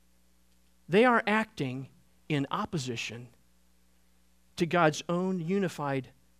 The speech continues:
composition of the church. That's what they're doing. And they are not only dividing the church, Paul says that in some way they are dividing the body of Christ.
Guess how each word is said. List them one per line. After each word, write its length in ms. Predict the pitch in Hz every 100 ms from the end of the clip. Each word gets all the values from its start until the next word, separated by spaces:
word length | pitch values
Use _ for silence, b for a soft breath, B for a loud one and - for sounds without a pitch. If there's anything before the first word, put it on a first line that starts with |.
| _ -
composition 800 | - 190 - 127 110 - 117 120
of 100 | 135
the 80 |
church. 480 | - 104 104 - - _ _ _ _ _ _ _ _ _ _ _ _
That's 180 | - -
what 80 | 123
they're 100 | 139
doing. 140 | 110 - _ _ _ _ _ _ _ _ _ _ _ _ _ _ _ _ _ _ _ _ _ _ _ _ -
And 120 | 143
they 120 | 156
are 100 | 151
not 260 | 156 196 202
only 200 | 190 175
dividing 440 | 143 151 180 170
the 60 | 139
church, 540 | - 196 104 - - _ _ _ b b -
Paul 220 | 196 214
says 320 | - 160 165
that 120 | 156
in 120 | 135
some 360 | 131 - 226 220
way 200 | 165 135
they 240 | 127 180
are 200 | 190 185
dividing 800 | 151 151 131 143 160 160 170 165 - _ -
the 160 | 135 131
body 560 | 123 135 127 123 117 _
of 140 | - -
Christ. 440 | - - - -